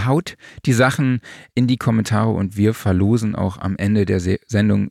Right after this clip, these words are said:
wieder ein Sound-Recording-Jahresabo. Äh, so, genau, das war's jetzt nochmal mit der Begrüßung und der Eigenwerbung. Ähm, jetzt mal noch zu euch beiden. Ruben, kannst du vielleicht kurz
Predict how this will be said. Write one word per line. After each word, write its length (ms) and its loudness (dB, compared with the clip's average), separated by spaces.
wieder 500 2
ein 300 0
Sound-Recording-Jahresabo. 1600 -4
Äh, 460 2
so, 280 2
genau, 260 0
das 160 -4
war's 160 -2
jetzt 180 -6
nochmal 220 2
mit 300 -4
der 80 0
Begrüßung 400 2
und 120 -4
der 280 4
Eigenwerbung. 680 2
Ähm, 440 0
jetzt 400 -4
mal 220 0
noch 280 -2
zu 140 -6
euch 260 -2
beiden. 420 0
Ruben, 280 4
kannst 240 0
du 40 0
vielleicht 520 0
kurz 400 0